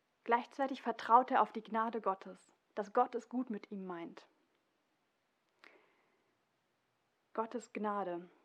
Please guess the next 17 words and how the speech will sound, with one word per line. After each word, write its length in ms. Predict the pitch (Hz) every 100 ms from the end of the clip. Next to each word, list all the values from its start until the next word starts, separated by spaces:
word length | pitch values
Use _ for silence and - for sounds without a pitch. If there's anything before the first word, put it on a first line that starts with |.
| _ _ _ _ _ _ _ _ _ _ _ _ - -
Was 160 | 220 226
das 200 | 262 -
bedeutet, 760 | 226 233 247 247 220 220 - _ _ _ _ _ _ -
Darum 240 | 214 240 226
geht 160 | 247
es 100 | 233
auch 260 | 220 214 214 - - -
im 380 | 226 220 214 208 _ -
Abschnitt 400 | 247 - 233 214
aus 120 | 214
dem 160 | 226
Markus-Evangelium, 960 | 214 254 262 - 202 208 202 202 190 190
das 180 | 208 -
heute 280 | 233 226 226
im 240 | 220 208
Zentrum 400 | - 247 247 190
steht. 420 | - 185 180 -